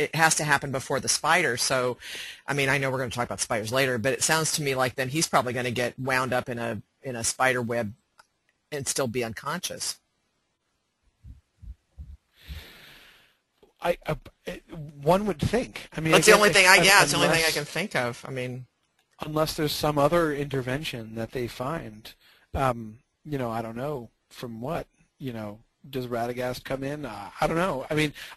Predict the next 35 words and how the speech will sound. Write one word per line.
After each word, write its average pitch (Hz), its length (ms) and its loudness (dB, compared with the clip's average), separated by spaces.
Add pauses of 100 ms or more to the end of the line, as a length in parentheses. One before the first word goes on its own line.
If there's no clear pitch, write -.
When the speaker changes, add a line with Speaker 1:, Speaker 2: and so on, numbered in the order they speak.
Speaker 2:
I 175 60 2
could 196 180 4
imagine 156 540 0 (280)
them 147 240 2
doing 135 340 0
something 131 400 -6
a 123 80 0
little 123 220 0
unexpected 120 540 -4
there, - 240 -14 (280)
them 135 200 -2
adding 135 380 -2
an 123 100 -6
incident 123 520 -10 (220)
or 139 280 2
transplanting 143 840 -4
an 113 60 -6
incident 110 500 -14 (180)
from 139 220 -8
somewhere 117 380 -4
else, 107 420 -6 (400)
um, 123 320 -2 (1000)
to, 127 580 0 (220)
as 143 200 2
a 135 60 0
kind 139 300 -6
of 123 120 -6
a 120 160 -2 (240)
transition 127 1000 -8
or 110 200 -8 (460)
an 160 80 -2
initial 135 380 -4
stage - 580 -6
prior 120 320 -4
to 113 300 -10